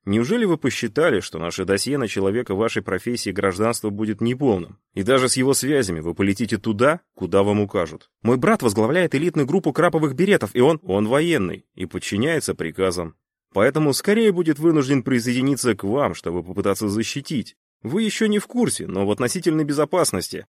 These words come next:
На корабле будут только хшанцы, из них набрана группа сопровождения. Вы готовы рисковать жизнью брата?» Я всхлипнула, почти признавая поражение.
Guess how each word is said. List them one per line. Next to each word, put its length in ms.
На 160
корабле 360
будут 220
только 260
хшанцы, 580
из 180
них 240
набрана 420
группа 340
сопровождения. 840
Вы 320
готовы 420
рисковать 420
жизнью 340
брата?» 360
Я 240
всхлипнула, 500
почти 280
признавая 420
поражение. 580